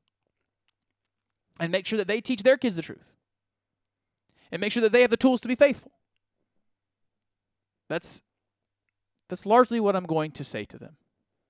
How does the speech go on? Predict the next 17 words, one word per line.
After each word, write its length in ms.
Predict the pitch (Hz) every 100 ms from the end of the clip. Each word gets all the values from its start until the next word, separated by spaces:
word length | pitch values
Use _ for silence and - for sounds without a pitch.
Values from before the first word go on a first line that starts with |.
| _ _ _ _ _ _ -
We, 360 | 165 190 175 - _ _ _ _ _ _ _ _ _ _ _ _ _ _ - _ _
you, 180 | 165 190
you, 140 | 180 185
they, 180 | 185 196 -
they 120 | 196
asked 200 | 202 -
me 60 | 185
to 80 |
come 220 | 165 180 165
talk 160 | 165
about 220 | 147 123
being 180 | 139 139
a 80 | 110
Christian 380 | - 185 - 196
conservative 520 | 147 - 160 156 147
in 360 | 127 143 139 135
politics. 640 | - 85 69 - - -